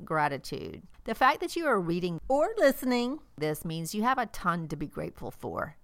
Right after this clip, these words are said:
Don't forget that. The most impactful move is decide to be energetic. If you're a healthy person, you can become more energetic by simply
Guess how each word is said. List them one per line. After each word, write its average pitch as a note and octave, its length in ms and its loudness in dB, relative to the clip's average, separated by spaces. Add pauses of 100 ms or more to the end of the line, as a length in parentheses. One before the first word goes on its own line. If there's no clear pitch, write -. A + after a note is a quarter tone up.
Don't C#4 260 -2
forget F#2+ 440 -10
that. - 320 0 (280)
The A3 100 -2
most C4+ 320 2
impactful C4+ 680 4
move E3 380 0 (160)
is E3+ 480 2
decide G3+ 720 2
to G#3+ 80 -2
be F#3 260 -4
energetic. A3 600 0 (300)
If G3+ 140 -6
you're D#4+ 160 2
a D4 100 8
healthy A#3 360 4
person, D3 600 -2 (300)
you G3 120 -2
can A#3+ 320 -2
become G#3+ 420 -2
more F#3+ 240 0
energetic F3 720 -2
by F3+ 160 4
simply D#3+ 680 -4